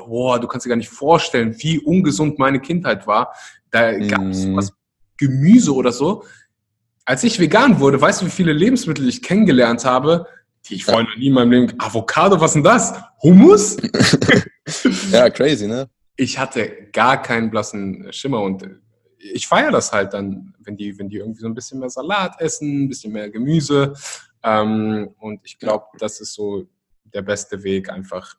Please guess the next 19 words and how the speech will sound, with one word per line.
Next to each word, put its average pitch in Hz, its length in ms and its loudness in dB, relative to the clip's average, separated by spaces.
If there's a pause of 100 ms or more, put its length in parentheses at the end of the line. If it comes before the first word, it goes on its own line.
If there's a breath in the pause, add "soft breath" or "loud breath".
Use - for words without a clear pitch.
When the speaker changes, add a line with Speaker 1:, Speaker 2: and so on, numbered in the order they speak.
Speaker 1:
nicht 101 200 -20
zu - 180 -20
urteilen, - 400 -18
sondern, 53 300 -20 (600 soft breath)
ja, 104 180 -10
Speaker 2:
Genau. 98 420 -4 (340)
Speaker 1:
ähm, 95 220 -10
Speaker 2:
Auch - 100 -10
die, 110 240 0
auch - 100 0
die 127 120 4
Entwicklung, 110 640 2
die - 120 -2
es - 140 -4
einfach 117 240 -2
braucht, 117 260 -2
vielleicht - 340 -6
ein - 60 -12
bisschen, - 500 -10